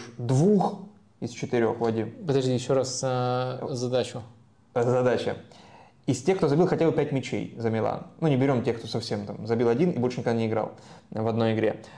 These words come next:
Speaker 1: А, из норм-, нормальных нападающих. Кто лучше Златана по эффективности? То есть его эффективность выше, чем ноль пятьдесят семь гола за игру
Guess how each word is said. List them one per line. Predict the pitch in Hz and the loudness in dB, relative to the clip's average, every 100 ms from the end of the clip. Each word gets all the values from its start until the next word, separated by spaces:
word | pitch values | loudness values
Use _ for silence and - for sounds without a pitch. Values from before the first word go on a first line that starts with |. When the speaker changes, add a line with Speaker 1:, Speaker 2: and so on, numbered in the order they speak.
| - | -6
Speaker 1:
А, | 113 113 90 - - - - _ _ _ - | -2 0 0 -2 -6 -12 -20 _ _ _ -4
из | 127 | -2
норм-, | 123 127 135 160 165 | 0 2 2 4 2
нормальных | 170 135 107 | 2 0 -2
нападающих. | 123 120 117 107 - - - - - - - - - | -2 0 2 2 -2 -10 -16 -20 -20 -20 -20 -20 -20
Кто | - - 175 202 196 - - | -14 -2 2 4 4 0 -2
лучше | 127 156 180 - 139 120 | 2 4 2 4 4 4
Златана | 117 131 175 160 139 | 2 2 2 2 0
по | - 151 147 | 2 2 2
эффективности? | 151 - 151 123 107 110 | -2 0 2 2 0 0
То | 131 | 2
есть | 123 127 | 2 2
его | 131 | 2
эффективность | 127 135 190 185 170 - - | 2 0 2 4 2 0 -4
выше, | 120 139 185 165 | 0 2 2 2
чем | - 143 135 - | 0 0 2 2
ноль | 143 | 0
пятьдесят | 143 123 - 127 120 | 2 0 2 0 0
семь | - 143 139 | 0 0 0
гола | 120 127 127 117 | 0 4 4 4
за | 120 | 4
игру | 117 113 104 | 2 0 -2